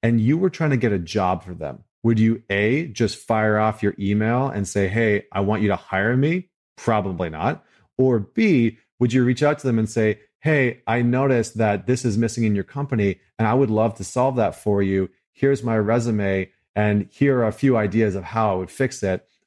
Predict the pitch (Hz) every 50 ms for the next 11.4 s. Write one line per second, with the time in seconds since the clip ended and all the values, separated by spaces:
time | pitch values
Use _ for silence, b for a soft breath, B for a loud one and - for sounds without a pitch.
0 | - 107 113 110 107 - 135 127 120 - 117 113 104 107 107 - - - 104 95
1 | - - - 117 107 104 107 98 - - - 90 80 - - - 104 110 113 127
2 | 165 185 185 b b b b b b - - - 127 123 117 113 110 104 104 101
3 | 98 - _ _ _ - - - 127 120 - - - 127 113 113 113 104 101 107
4 | 98 - - 110 120 113 - - 107 98 95 92 - 98 - - 110 - - -
5 | 101 - - 123 110 98 92 - - 87 98 95 90 - _ - 107 98 92 90
6 | 80 - - - 90 101 _ _ _ _ - 98 95 101 107 104 - _ b b
7 | b b b b b b b b - - 135 123 123 120 - 113 104 120 175 185
8 | 175 156 143 165 143 170 156 - - - - 131 135 139 - 139 135 120 110 104
9 | - - - - - - - 131 139 156 175 156 131 120 104 101 101 101 101 107
10 | 131 139 139 _ _ _ _ _ - - - 131 135 165 165 - - 123 113 107
11 | 101 98 101 107 113 - -